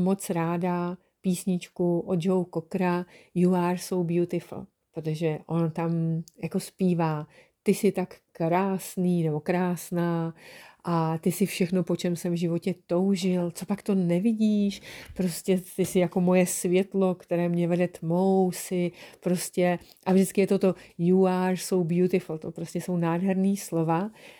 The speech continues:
a já jsem si v průběhu let uvědomila, že to beautiful, ta krása, je taková kvalita, která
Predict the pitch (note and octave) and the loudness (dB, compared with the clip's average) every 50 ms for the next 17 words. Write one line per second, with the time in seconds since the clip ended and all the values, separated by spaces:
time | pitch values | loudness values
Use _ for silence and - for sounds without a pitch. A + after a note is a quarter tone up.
0 | - _ _ _ - F3 E3+ E3+ E3+ E3+ E3 D#3+ D#3+ E3 - _ _ _ - F#3 | -20 _ _ _ -2 0 2 2 2 2 2 0 -2 -4 -8 _ _ _ 0 2
1 | F3 F3 E3 - F#3+ E3+ - G3 - - F3 F3+ E3+ F3+ F#3 F#3+ F#3 F#3 F3+ - | 2 2 2 0 -2 0 0 -2 -2 0 -2 0 2 2 2 2 2 0 -2 -4
2 | _ - F#3 E3+ F3+ F#3 F3+ F#3 F#3 F#3 F#3 F#3 F#3 F#3 F#3 F#3 F#3+ _ - _ | _ -8 -4 0 0 2 2 2 0 0 0 0 0 -2 -2 -4 -8 _ -18 _
3 | _ _ - E3+ F3 F3+ F3 - _ _ _ _ - G3 F#3 F#3 F3+ - _ _ | _ _ -6 -2 -2 -2 -2 -2 _ _ _ _ 0 2 2 2 2 -2 _ _
4 | _ - G3 F3+ D#3+ F3 F3 F#3 G3+ G3+ A#3 A3 A3+ - D#3+ D#3+ D#3+ - D3+ _ | _ -6 -4 0 2 4 4 4 4 4 2 0 0 0 -2 -4 -4 -8 -14 _
5 | - - D#3 D#3 D#3+ F#3 G#3+ G#3+ - - - E3 E3 D#3+ E3+ F#3 - - - - | -8 -4 -2 -2 0 0 -2 -4 -4 -4 -4 -2 -2 -2 -2 -6 -8 -14 -20 -20
6 | - _ - - F3+ F3+ F3+ F#3+ F3+ - - G3 F#3 F#3+ F#3+ F#3+ F#3+ F#3+ F#3 F#3+ | -20 _ -2 0 0 2 2 2 -2 0 0 0 0 2 2 2 2 2 0 -2
7 | F#3+ _ - E3+ D#3 D#3+ D#3 E3 F#3 F#3+ F#3+ - G#3 G3+ G3 G3+ G3+ G3+ G3+ G#3 | -2 _ -4 -2 0 2 2 2 2 0 0 -2 -2 -2 -2 -2 -2 -4 -6 -8
8 | _ _ - _ _ _ _ - - G3+ G3 G3+ G3+ G#3 G#3 G#3 G#3 | _ _ -20 _ _ _ _ -2 2 2 4 4 4 4 2 2 0